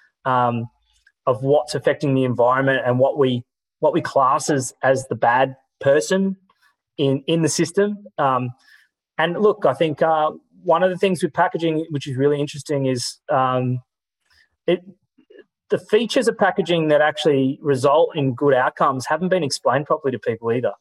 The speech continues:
And that's one of the big issues around engagement, right? Um, for me, I mean, I, my, my personal view is, without getting back into the literature and our research, is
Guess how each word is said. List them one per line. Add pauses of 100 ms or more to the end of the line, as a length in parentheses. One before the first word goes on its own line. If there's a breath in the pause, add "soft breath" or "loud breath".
And
that's
one
of
the
big
issues
around
engagement,
right? (640 soft breath)
Um, (1300)
for
me,
I
mean,
I, (280)
my, (280)
my
personal
view
is,
without (240)
getting
back
into
the
literature
and
our
research,
is